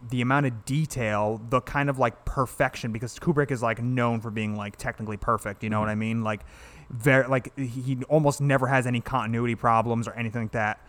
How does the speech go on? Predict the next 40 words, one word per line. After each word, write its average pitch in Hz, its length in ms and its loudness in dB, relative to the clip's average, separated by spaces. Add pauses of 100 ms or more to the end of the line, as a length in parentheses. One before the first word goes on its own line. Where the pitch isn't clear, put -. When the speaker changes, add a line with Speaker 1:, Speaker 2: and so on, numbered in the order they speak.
(160)
Speaker 1:
obviously 120 340 0
The 113 100 -4
Shining 113 380 2
is, 107 260 -6
is, 110 200 -6
is 107 420 -8
a, 107 340 -2
uh, 104 460 -2
Speaker 2:
But 110 80 2
he 110 80 2
did 104 140 -2
that 90 120 4
on 80 120 -4
purpose. 92 240 -2
Speaker 1:
Exactly. 117 400 0
It's, 104 80 -6
like, 110 120 -4
done 110 160 -2
purposeful. 107 600 -4
So, 117 180 0
like, 110 240 -2 (720)
that 113 320 0
being 110 200 -2
excluded, 117 580 0 (440)
you 131 80 -2
know, 110 140 0
like, 107 200 -2 (600)
he's 135 200 -2
always, 131 260 4
like, 117 160 0
technically 113 380 -8
perfect, 151 500 2 (400)
and 123 140 -2
he 117 100 -2
makes 123 400 -2
these, 113 280 -6 (880)
I 147 80 0
think 208 260 0
Kubrick 170 400 4
and 127 220 0